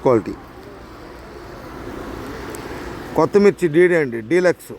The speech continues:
దేవనూరు డీలక్స్, డీలక్స్ మిర్చి అంటే నెంబర్ వన్ మిర్చి. ధర చూసుకుంటే ఈరోజు మార్కెట్లో పదిహేను వేలు అండి. ఈ పదిహేను వేలు అనేది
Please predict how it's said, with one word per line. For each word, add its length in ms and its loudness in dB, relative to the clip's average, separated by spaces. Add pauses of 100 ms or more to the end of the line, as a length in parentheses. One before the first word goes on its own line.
(1200)
దేవనూరు 580 4
డీలక్స్, 420 0 (560)
డీలక్స్ 400 6
మిర్చి 300 -8 (720)
అంటే 180 8 (440)
నెంబర్ 280 6
వన్ 100 2 (200)
మిర్చి. 260 -12 (3000)
ధర 100 6 (140)
చూసుకుంటే 520 4
ఈరోజు 300 4
మార్కెట్లో 500 0 (720)
పదిహేను 340 6
వేలు 220 8
అండి. 140 -2 (240)
ఈ 120 -2
పదిహేను 340 2
వేలు 220 6
అనేది 280 2